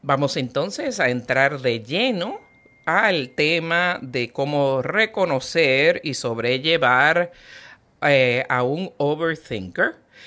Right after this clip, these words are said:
Y, eh, hay cinco diferentes tipos de características que tienen estas personas y las vamos a hablar y vamos a explicarlas.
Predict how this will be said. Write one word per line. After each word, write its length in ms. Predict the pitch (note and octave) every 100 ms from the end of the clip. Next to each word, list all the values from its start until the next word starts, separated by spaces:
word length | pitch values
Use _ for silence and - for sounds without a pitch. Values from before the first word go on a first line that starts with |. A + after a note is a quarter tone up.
| - - _ -
Y, 840 | G#3+ C4+ B3 F3 G3 B3+ A#3 G3+
eh, 560 | D3 C3+ A#2 A2+ G2+ F#2+ G#2 - _ _ -
hay 680 | B2+ C3 D3+ E3 F3+ - _ _ _ _
cinco 640 | - - C4+ D#4+ D4+ A#3+ A3+
diferentes 880 | E3 D3 C#3+ B2 C3+ B2+ D3+ C#3+
tipos 360 | - C3 - C#3
de 140 | C3+
características 1300 | - A#2+ A2 - - A2+ D#3+ - D#3+ D3+ D#3 D#3 -
que 100 | B2
tienen 320 | - B2 B2+
estas 280 | A2+ - A#2+
personas 840 | - C3+ B2 - A#2+ G#2 F#3+ -
y 120 | - A#2
las 140 | A2
vamos 380 | - G#2 A2+ C3
a 220 | A#2 A#2+ - - - _
hablar 560 | C3+ B2+ C3 F3+ C#4+ -
y 400 | D#3+ C3 B2 A#2+
vamos 500 | A2 G#2+ A#2 A#2+ - -
a 180 | A#2+ A2+
explicarlas. 1120 | A2 - - A2+ - A#2 G#2 - A2 -